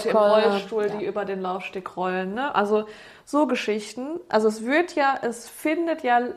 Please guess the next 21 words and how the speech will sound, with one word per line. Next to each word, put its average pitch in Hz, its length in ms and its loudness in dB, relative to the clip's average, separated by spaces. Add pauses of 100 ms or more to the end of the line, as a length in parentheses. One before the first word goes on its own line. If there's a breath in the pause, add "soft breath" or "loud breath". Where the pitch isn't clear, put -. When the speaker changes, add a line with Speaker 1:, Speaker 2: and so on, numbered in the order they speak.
(440)
Speaker 2:
sehr 190 300 0
langsam, 311 480 0
aber 180 200 -2
es 185 100 -8
findet 262 440 -6
ja 180 120 -6
auch 185 200 -4
in 185 120 -8
der 170 100 -6
Modebranche 208 680 -4
eine 175 200 -6
Veränderung 180 580 -6
statt, - 600 -2 (300 loud breath)
weil 214 280 2
halt 226 240 0
einfach 214 500 -8 (460 soft breath)
die, 196 280 -4
äh, 180 560 -6 (400)
die 196 120 -4
Leute, 208 500 0
die 196 220 -4